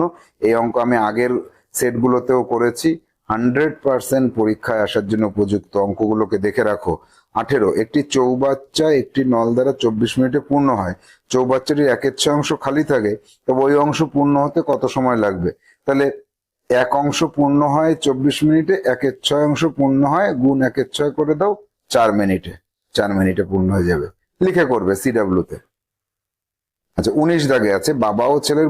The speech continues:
বর্তমান বয়সের সমষ্টি ছেষট্টি বছর। ভালো কথা। পাঁচ বছর আগে বাবার বয়স ছেলের বয়সের ছয় গুণ ছিল, ছেলের বর্তমান বয়স কত? Very,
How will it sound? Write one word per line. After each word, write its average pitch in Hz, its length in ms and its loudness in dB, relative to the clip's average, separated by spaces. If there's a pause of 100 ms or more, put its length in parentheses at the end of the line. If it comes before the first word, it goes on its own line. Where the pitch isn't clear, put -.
বর্তমান 135 400 -2 (100)
বয়সের 120 400 0
সমষ্টি 151 400 0 (100)
ছেষট্টি 131 380 -2 (120)
বছর। 90 260 -2 (540)
ভালো 156 240 2
কথা। 143 180 -4 (560)
পাঁচ 123 160 0 (140)
বছর 143 260 0 (100)
আগে 147 180 2 (160)
বাবার 123 280 2 (120)
বয়স 131 220 2 (100)
ছেলের 123 300 2
বয়সের 127 380 0
ছয় 123 240 2
গুণ 131 140 2
ছিল, 156 220 0 (440)
ছেলের 135 300 0
বর্তমান 123 400 0 (120)
বয়স 107 220 0 (100)
কত? 120 160 -2 (520)
Very, 113 260 2